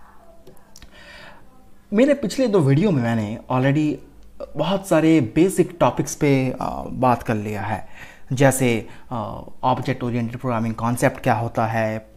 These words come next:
प्रोसीड्यूर ओरिएंटेड प्रोग्रामिंग कॉन्सेप्ट क्या होता है, Java basically क्या है, अ, Java हम लोग यूज़ क्यों करते हैं इतना ज़्यादा, उसके क्या क्या गुण हैं।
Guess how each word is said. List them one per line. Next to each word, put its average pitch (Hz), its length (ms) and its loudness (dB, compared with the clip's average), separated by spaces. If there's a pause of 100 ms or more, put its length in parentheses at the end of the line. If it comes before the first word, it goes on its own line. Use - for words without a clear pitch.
(260)
प्रोसीड्यूर 175 560 6
ओरिएंटेड 151 560 4
प्रोग्रामिंग 143 380 2
कॉन्सेप्ट 143 440 -2
क्या 131 140 -2
होता 120 320 -4
है, 110 340 -6 (640)
Java 180 520 6 (600)
basically 120 480 -2
क्या 123 160 4
है, 117 380 -2 (340)
अ, 113 340 6
Java 143 300 6
हम 127 220 4
लोग 123 260 0 (400)
यूज़ 170 420 8
क्यों 165 160 6
करते 135 300 2
हैं 131 120 2
इतना 123 220 2
ज़्यादा, 113 580 2
उसके 139 240 -6
क्या 131 200 2
क्या 120 240 4
गुण 156 360 4
हैं। 117 460 0